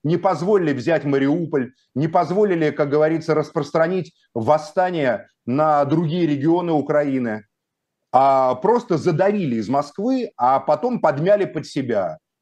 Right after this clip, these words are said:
Эти корпуса там создали, всякие эти военторги и все такое прочее. Вот и все.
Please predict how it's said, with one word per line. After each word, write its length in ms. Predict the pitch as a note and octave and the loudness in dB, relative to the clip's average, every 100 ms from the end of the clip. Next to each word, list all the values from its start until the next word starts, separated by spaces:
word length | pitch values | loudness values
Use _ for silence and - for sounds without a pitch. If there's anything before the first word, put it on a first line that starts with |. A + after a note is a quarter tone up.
| A#2 | -6
Эти 200 | E3+ F3+ | -4 -2
корпуса 600 | - F3 E3 D3+ - F#3 F#3+ | -2 -2 -2 -6 0 2 2
там 180 | E3+ D3+ | 0 0
создали, 640 | D#3+ D3 B2+ D3+ C#3 B2+ | 0 0 2 2 2 0
всякие 340 | B2 D#3+ D3 | -4 -4 -2
эти 120 | C#3 C#3 | -4 -2
военторги 920 | C3 D3+ D3 F#3 F#3+ D#3 C#3 C#3 - _ - | -2 -2 -2 0 0 0 -2 -4 -6 _ -8
и 100 | B2+ | -4
все 160 | F#3+ | -2
такое 340 | D#3+ D#3+ D#3+ D3+ | 0 0 0 -4
прочее. 540 | D3+ A#2 G2 - D#2 _ _ _ | -2 -2 -4 -8 -20 _ _ _
Вот 260 | - E3 A3+ | 0 2 2
и 60 | G3+ | 0
все. 460 | - C3 F#2 - | -2 -4 -4 -6